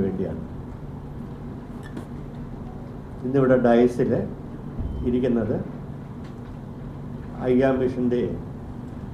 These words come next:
കുലപതിയും ചെയർമാനും ആയ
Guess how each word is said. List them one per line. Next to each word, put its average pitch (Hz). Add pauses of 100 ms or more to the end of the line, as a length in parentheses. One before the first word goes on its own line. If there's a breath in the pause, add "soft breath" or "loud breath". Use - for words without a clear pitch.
(2000)
കുലപതിയും 123 (640)
ചെയർമാനും 123 (300)
ആയ 110